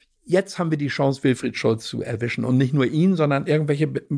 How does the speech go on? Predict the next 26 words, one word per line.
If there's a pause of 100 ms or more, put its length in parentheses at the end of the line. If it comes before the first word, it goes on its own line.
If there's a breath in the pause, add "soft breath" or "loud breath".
(460)
Leute
aus
dem
kriminellen
Milieu,
aus
den
Vereinigten
Staaten
und
so
weiter. (440 loud breath)
Und
dann
haben
die (380)
mich
angeguckt
und
haben
gesagt,
„Nö,
das
machen
wir
nicht.